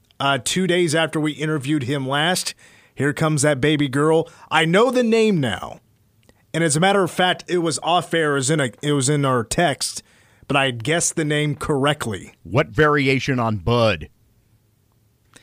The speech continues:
Speaker 2: did they go with?
Speaker 1: He, he was right. It was, it is a name that both girls and boys, it's unisex
Speaker 2: Oh,
Speaker 1: when it
Speaker 2: okay.
Speaker 1: comes to a name. But I'll let Mason give you the details on what it's like to be a,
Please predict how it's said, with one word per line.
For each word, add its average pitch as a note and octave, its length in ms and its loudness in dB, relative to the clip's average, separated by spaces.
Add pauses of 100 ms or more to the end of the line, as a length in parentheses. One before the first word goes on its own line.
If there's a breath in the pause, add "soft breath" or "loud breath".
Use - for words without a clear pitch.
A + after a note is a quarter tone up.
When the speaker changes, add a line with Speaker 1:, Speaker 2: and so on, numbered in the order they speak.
Speaker 2:
did G#2 140 -2
they G2+ 100 0
go F#2+ 200 0
with? F2+ 160 -2
Speaker 1:
He, F#3 160 -4
he E3+ 60 0
was F#3 220 2
right. F#3 260 2
It C#3+ 220 -4
was, D#3 320 0
it D#3+ 180 0
is E3+ 220 2
a G3 60 4
name F3+ 460 0
that C3+ 360 0
both D3 340 -2
girls C#3+ 300 -2
and C#3 100 -4
boys, A#2+ 320 -4
it's A2 140 -6
unisex - 680 -2 (240)
Speaker 2:
Oh, G#2+ 240 4 (100)
Speaker 1:
when C#3+ 160 0
it D3 60 2
Speaker 2:
okay. F#2+ 80 2
Speaker 1:
comes E3 240 2
to D#3 120 2
a D#3+ 40 2
name. A#2 420 -2 (320 loud breath)
But D#3 120 0
I'll E3 80 4
let F3 180 2
Mason E3 480 0
give C3 160 -2
you C3 80 -2
the C#3 80 -2
details C3 500 -2
on C3 80 -2
what C#3 140 0
it's - 100 -4
like C#3+ 180 0
to - 80 -2
be C#3 240 0
a, B2 280 -2